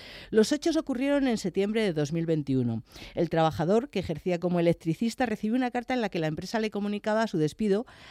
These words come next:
acusándole de embriaguez habitual o toxicomanía en el trabajo, llegando incluso a contrastar,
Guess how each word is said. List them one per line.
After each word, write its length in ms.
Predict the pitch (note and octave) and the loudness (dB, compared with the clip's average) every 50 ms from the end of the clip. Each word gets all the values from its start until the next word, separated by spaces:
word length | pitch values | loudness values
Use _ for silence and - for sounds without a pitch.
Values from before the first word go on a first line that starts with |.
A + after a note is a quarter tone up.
| - - | -18 -4
acusándole 720 | - - G3 - G3 F3+ - B3+ B3+ C4 C#4+ D4 C#4+ C#4+ | -2 -2 -2 0 -2 0 2 2 4 4 4 4 4 4
de 220 | A#3+ A3+ G#3 - - _ | 4 2 2 2 0 _
embriaguez 680 | - F#3+ F#3 F3 F3 E3 D#3 D#3 D3 D3 D#3+ F#3 F#3+ - | 2 4 4 4 2 2 2 2 2 2 2 0 0 0
habitual 500 | A#3 A3 A#3 A#3 G3 - A#3+ A#3+ C4+ C#4 - _ | -2 -2 -2 -2 0 2 2 2 2 0 -4 _
o 160 | _ A#3 B3 C4+ | _ 2 2 2
toxicomanía 1040 | - - B3+ B3 A#3+ - - - G3 - G#3 F#3+ F3 E3 E3+ A3 C4 C4 - - - - | 2 2 2 2 2 0 -4 -8 -4 -2 -2 0 0 0 2 2 2 2 2 0 0 0
en 120 | D#3 D3 | 0 0
el 100 | C3+ C3+ | 0 0
trabajo, 460 | - B2+ C#3 D3 D3+ D3 - A2 G2+ - - - - - - - | 0 0 2 2 2 0 -2 -6 -6 -6 -10 -18 -20 -20 -14 4
llegando 420 | D#3+ F#3 G3+ F#3+ A3 A#3+ B3 B3 | 6 6 8 8 8 6 6 6
incluso 360 | B3+ A#3+ - A#3 C4 A#3+ - B3+ | 4 4 4 2 0 2 2 0
a 100 | A#3+ - | 0 2
contrastar, 720 | F3+ D#3+ D#3 D3 - C3+ C#3+ C#3 - - B3 A#3+ A#3 C4 | 0 0 0 -2 -4 -4 -6 -6 -2 0 2 2 2 0